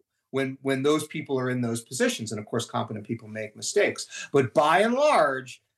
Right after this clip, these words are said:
you're way better off assuming that people are making decisions out of,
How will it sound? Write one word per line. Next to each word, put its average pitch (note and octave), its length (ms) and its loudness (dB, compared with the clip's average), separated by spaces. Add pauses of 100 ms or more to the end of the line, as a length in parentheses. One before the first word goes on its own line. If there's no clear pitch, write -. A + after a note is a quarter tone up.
(120)
you're D#3 280 0
way E3 300 2
better G#3+ 340 2
off E3+ 300 -4
assuming D#3+ 800 -6
that C#3 180 -8
people E3+ 300 -6
are C3+ 80 0
making D#3+ 400 -2
decisions D#3+ 800 -4 (400)
out D3 180 6
of, C#3 180 0